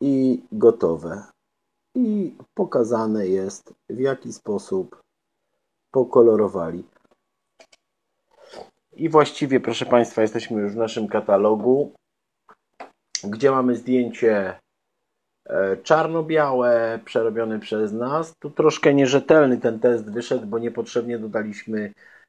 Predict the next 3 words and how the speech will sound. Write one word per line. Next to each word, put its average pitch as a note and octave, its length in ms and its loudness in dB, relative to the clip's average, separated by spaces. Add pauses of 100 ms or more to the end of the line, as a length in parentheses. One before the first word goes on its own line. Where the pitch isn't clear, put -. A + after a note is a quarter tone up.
(120)
winietę, A2 920 -2 (560)
e, G2 600 -6
i, G#2 680 -6